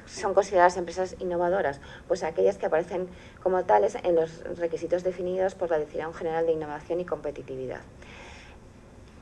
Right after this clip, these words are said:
Hay una serie de cenaes que aparecen recogidos en esta, eh,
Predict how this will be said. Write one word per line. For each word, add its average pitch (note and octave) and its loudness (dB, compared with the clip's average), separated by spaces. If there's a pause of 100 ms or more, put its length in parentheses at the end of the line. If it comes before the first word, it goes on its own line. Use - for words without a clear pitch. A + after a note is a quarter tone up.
(160)
Hay F3+ 10
una F3 8
serie E3+ 8
de F3 12
cenaes B3 4
que A#3 2
aparecen D#3+ 2
recogidos G3+ 2
en D#3+ -4
esta, D3+ -2
eh, D3 -6